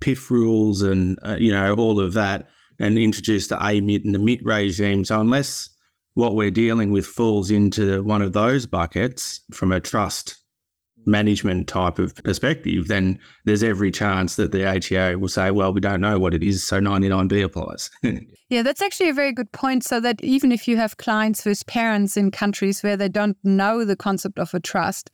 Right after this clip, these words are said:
Speaker 2: even then you run the risk of ninety-nine B if the parents, for example, have entitlements from their pension fund. So if the pension is a,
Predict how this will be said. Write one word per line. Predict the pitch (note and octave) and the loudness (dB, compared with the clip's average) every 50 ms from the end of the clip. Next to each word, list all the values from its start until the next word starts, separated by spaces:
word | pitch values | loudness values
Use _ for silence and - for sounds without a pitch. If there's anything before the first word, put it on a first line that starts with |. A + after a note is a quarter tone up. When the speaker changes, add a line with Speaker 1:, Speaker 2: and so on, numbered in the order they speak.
| _ _ | _ _
Speaker 2:
even | - B3+ C4+ C#4 C4 C4+ B3+ A#3+ A#3 | 0 2 2 4 4 4 4 4 4
then | A3+ A3+ A#3 A3+ G#3 G3 - _ _ _ - | 4 2 2 2 0 0 -2 _ _ _ -2
you | G3+ G3+ A3+ G#3 | 0 2 2 2
run | G3 G#3 G3 G3+ G3+ G3+ | 2 2 2 2 2 2
the | F#3+ G3 | 2 0
risk | F#3 G3 G3 - - - | 0 0 -2 -2 -2 -4
of | - F#3 - - | -4 -4 -4 -2
ninety-nine | - F#3 F#3 F3+ F#3+ - G#3 G3+ F#3+ F#3 F#3+ F3+ | -2 -2 0 0 -2 -2 0 0 0 0 0 0
B | - G3+ G3 G3+ | 0 2 2 2
if | - - G#3 G#3+ - | 2 0 -2 -2 -2
the | - G#3 | -4 -4
parents, | - - G#3 G3+ G3+ F#3+ - | -2 -2 -2 0 -2 -2 -2
for | - G3 | -4 -4
example, | F#3+ F#3 G#3 G3 G3 G#3 G3+ | -2 -2 -2 -2 -2 -2 -2
have | F#3 G#3 A3 - | -2 -2 -2 0
entitlements | G3+ G3 F#3+ - - G3 G3 G#3 G3+ - A3+ G#3+ G#3 G3+ G3+ F#3+ G3 - - _ _ | 0 0 0 0 -2 -2 0 0 0 0 0 2 2 2 2 0 -2 -6 -14 _ _
from | - - A3 G#3 G#3 | -6 -2 0 0 2
their | G3+ G#3 G3 | 0 0 -2
pension | - - B3+ B3+ - - G#3+ F#3+ | -2 -2 -2 -2 -2 -2 -4 -2
fund. | - G3+ F3+ F3 - | -2 -2 -2 -2 -2
So | - G#3 | -2 0
if | D3+ G#3+ G3+ | 0 0 -2
the | - G#3 G3 | -2 -4 -2
pension | - - A#3 B3+ C4 - B3+ B3 A#3+ | 0 0 0 0 2 2 2 4 4
is | G#3+ G#3 G3 | 4 2 2
a, | G#3+ G3 | 0 -2